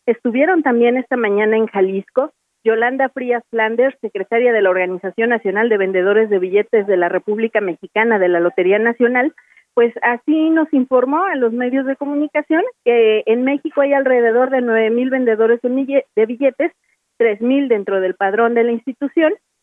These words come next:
y, eh, pues se espera que para Guadalajara, para Jalisco, venga una importante cantidad. Todavía no saben cómo va a quedar la distribución. Lo que sí mencionan es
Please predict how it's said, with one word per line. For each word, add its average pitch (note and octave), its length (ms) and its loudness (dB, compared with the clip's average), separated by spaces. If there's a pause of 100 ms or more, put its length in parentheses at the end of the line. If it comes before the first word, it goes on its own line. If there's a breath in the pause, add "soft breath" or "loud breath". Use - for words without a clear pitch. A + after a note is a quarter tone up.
(120)
y, D#4 220 4 (100)
eh, A3 500 2
pues A3+ 200 0 (240)
se B3 100 2
espera D4 560 2 (120)
que A3 280 2
para G#3+ 520 2
Guadalajara, G#3 680 -2
para G#3 220 -2
Jalisco, B3 520 -2
venga A#3 440 -2
una A3+ 220 -2
importante G#3+ 560 -2
cantidad. C#4 440 -2 (160)
Todavía A#3+ 540 2
no A#3 240 -2
saben A#3 300 -2
cómo G#3+ 340 -2
va G3+ 240 0
a G#3 80 -2
quedar F#3+ 320 -2
la G#3 140 0
distribución. C4 640 -2 (360 soft breath)
Lo A3+ 140 0
que A3+ 140 -2
sí C4+ 140 -6
mencionan C4+ 580 -4
es A#3+ 100 -4